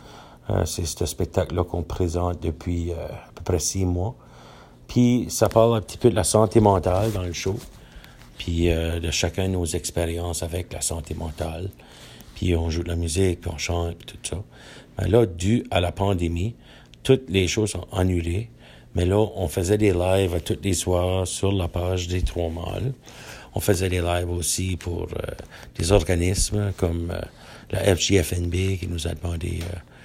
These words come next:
d'en faire un, euh, puis, euh, parler aux jeunes de la santé mentale, puis des choses comme ça.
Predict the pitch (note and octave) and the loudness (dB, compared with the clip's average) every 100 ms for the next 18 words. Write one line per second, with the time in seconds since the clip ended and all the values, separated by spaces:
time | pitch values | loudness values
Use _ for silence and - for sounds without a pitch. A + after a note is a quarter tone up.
0 | - - - - E2+ D#2 E2+ E2 E2 F2+ | -20 -20 -20 -6 -4 0 0 0 0 0
1 | F2+ F2+ E2+ E2 E2+ - - - - - | 0 -2 -4 -6 -8 -10 -10 -6 -6 -6
2 | - - - - - - - F2 F2+ F2 | -8 -12 -16 -20 -18 -14 0 2 2 0
3 | E2+ E2+ F2+ F2+ F2+ F2+ - - - - | 2 4 2 2 -2 -6 -16 -18 -6 0
4 | E2+ - E2 D#2+ D#2+ D#2+ D2+ F#2 F2+ E2 | 0 2 0 0 -2 -2 0 0 0 -4
5 | - E2 F2 E2 D#2+ E2 | -4 -4 -2 -4 -6 -6